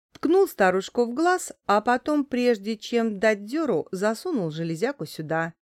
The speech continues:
И из подъезда вышел уже без нее, как хнырь и сказал нам.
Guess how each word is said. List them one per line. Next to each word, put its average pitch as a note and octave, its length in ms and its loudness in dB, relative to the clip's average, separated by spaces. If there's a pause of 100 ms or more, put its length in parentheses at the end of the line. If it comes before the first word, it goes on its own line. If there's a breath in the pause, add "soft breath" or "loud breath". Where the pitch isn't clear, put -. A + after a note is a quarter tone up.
(180)
И A3+ 120 0
из A3 240 -4
подъезда F3+ 800 -2
вышел A#3+ 500 -2
уже G#3 260 -2
без G#3+ 240 -8
нее, F3 480 0
как - 300 -8
хнырь F3 460 -4
и F#3 100 -4
сказал G3 540 -4
нам. D#3 380 -8